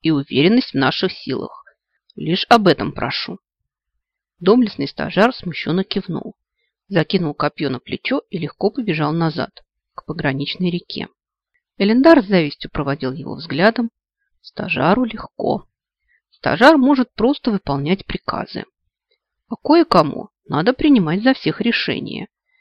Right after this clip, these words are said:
и потом мучиться в сомнениях. «Знаешь, мой друг», признался он предводителю троллей, только когда свалилась на меня непомерная ответственность, начал я понимать нашего командира.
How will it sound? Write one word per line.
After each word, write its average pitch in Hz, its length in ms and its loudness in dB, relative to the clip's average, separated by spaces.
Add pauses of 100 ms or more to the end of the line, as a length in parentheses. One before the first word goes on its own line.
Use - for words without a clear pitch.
(140)
и 165 100 -4
потом 254 440 2
мучиться 180 480 -4
в - 20 -16
сомнениях. - 840 -6 (1300)
«Знаешь, 285 400 4
мой 165 160 -2
друг», - 420 -6 (140)
признался 156 560 -6
он 220 220 -2
предводителю 165 680 -8
троллей, - 480 -8 (500)
только 240 280 2
когда 214 280 0
свалилась 196 540 2
на 147 60 -4
меня 170 280 0
непомерная 156 640 -4
ответственность, - 920 -8 (300)
начал 165 440 -4
я 233 220 -2
понимать 143 580 -4
нашего 165 380 -8
командира. 147 680 -6